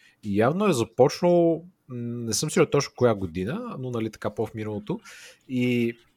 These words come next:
имало е някакъв човек, който е бил влязъл там някъде надълбоко, а, в болницата, в която е умрял Уолт Дисни.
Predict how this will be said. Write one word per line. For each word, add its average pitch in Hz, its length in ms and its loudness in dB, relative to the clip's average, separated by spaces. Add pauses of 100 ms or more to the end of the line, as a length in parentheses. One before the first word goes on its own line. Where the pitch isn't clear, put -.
(1000)
имало 175 320 4
е 160 60 6
някакъв 135 840 2
човек, 120 320 2
който 127 260 2
е 113 40 -2
бил 120 180 0
влязъл 113 260 2
там 107 180 -4
някъде 107 300 -6
надълбоко, 101 800 -6 (1000)
а, 101 140 -6 (460)
в 101 260 -4 (120)
болницата, 107 540 0
в - 60 -14
която 101 300 -4
е 98 40 -6
умрял 92 320 -2
Уолт 87 280 -6
Дисни. 95 420 -8